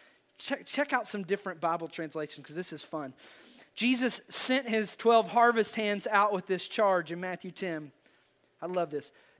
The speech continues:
"Don't begin by traveling to some far-off place to convert unbelievers. And don't try to be dramatic by tackling some public enemy.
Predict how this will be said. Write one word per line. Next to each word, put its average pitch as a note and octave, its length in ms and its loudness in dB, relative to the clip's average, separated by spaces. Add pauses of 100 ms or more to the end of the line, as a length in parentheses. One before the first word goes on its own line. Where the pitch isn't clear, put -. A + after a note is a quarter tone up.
"Don't F4+ 340 4
begin A3+ 540 0
by G#3 160 8
traveling G#3+ 640 2
to G3 100 -2
some G3+ 280 0
far-off G3+ 600 2
place G#3 380 -2
to G#3 100 -6
convert F#3 360 -4
unbelievers. F#3 760 -4 (680)
And G3+ 80 -10
don't F4 220 4
try D4 200 2
to C4 60 2
be A3 220 -2
dramatic E3+ 840 -4 (440)
by F#3 140 2
tackling A3+ 520 0
some F#3+ 300 -2
public G#3+ 460 0
enemy. F3+ 440 -4